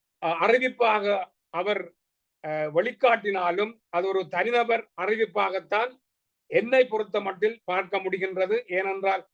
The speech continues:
அதற்கான எந்த விதமான ஒரு கட்சியான ஒரு ஜனநாயக முறை நடவடிக்கைகளும் சரியாக நடந்ததாக மக்களால் பார்க்கப்படவில்லை. அந்த வகையிலே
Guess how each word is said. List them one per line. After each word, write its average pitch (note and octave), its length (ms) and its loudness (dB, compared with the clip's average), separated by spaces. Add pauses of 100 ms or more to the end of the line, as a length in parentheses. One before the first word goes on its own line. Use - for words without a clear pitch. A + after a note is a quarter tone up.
(100)
அதற்கான G3+ 840 -2 (220)
எந்த A3+ 380 4
விதமான G3 640 -2
ஒரு F3+ 300 0
கட்சியான F#3+ 1700 -4 (260)
ஒரு E3+ 280 4 (960)
ஜனநாயக A3 680 2
முறை G3 320 0
நடவடிக்கைகளும் G3+ 760 -2
சரியாக G#3 540 -2
நடந்ததாக F#3+ 760 -8
மக்களால் G3 540 -8
பார்க்கப்படவில்லை. F3 800 -6 (720)
அந்த G#3+ 340 2
வகையிலே G3+ 680 0